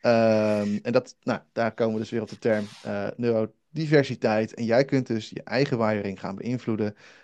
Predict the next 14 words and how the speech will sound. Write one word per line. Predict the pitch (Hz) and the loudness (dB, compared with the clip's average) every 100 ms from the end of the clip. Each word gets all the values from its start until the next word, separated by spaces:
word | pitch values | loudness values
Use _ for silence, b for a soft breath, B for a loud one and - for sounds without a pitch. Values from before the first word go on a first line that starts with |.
| b | b
door | 107 104 | -4 -4
het | 107 | -4
gebruik | - 104 127 190 | -10 4 6 6
te | - | 4
maken | 131 120 117 113 110 | 2 2 2 -2 -2
van | 107 101 95 | -4 -4 -4
deze | 110 113 110 | -4 -4 -4
neuroplasticiteiten. | 110 104 104 110 - 107 - - - - - - | -4 -2 -4 -6 -6 -10 -12 -10 -8 -10 -10 -14
Dus | - 117 | -10 -6
niet | 127 135 | -4 -4
uit | 120 117 | -4 -2
de | 113 | 0
weg | 131 | 2
gaan | 139 117 117 | 2 0 -2